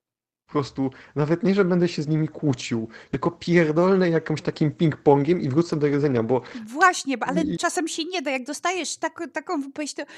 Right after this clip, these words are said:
Speaker 2: co ja mam, kurwa, powiedzieć? <laughs> Takie, ja nie powiem, że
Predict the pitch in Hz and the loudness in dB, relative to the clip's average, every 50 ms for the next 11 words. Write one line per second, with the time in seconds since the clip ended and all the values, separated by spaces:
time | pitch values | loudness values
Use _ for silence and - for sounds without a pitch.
0 | 302 277 - - - 392 381 302 247 240 226 185 190 - - 175 165 160 175 180 | -16 -16 -14 -8 -4 0 0 0 2 0 -2 -4 -4 -10 -14 -14 -14 -14 -16 -16
1 | - - 175 190 180 208 214 - - - 269 311 302 339 320 - - 381 359 - | -14 -12 -12 -10 -8 -6 -6 -4 -2 -2 0 0 0 0 -2 -2 -2 -4 -4 -4
2 | - - - _ _ _ _ _ _ _ _ _ 269 311 302 302 330 349 359 294 | -6 -16 -20 _ _ _ _ _ _ _ _ _ -4 -2 0 2 2 0 -2 -4
3 | 214 101 87 - _ _ _ _ _ _ _ _ _ _ _ _ _ _ _ _ | -8 -10 -14 -20 _ _ _ _ _ _ _ _ _ _ _ _ _ _ _ _
4 | _ _ _ _ - 311 294 285 294 294 - 370 415 415 330 277 254 - 262 285 | _ _ _ _ -12 -6 -4 -4 -4 -4 -4 -4 -4 -2 -2 -4 -6 -6 -4 -4
5 | 269 247 240 | -4 -4 -6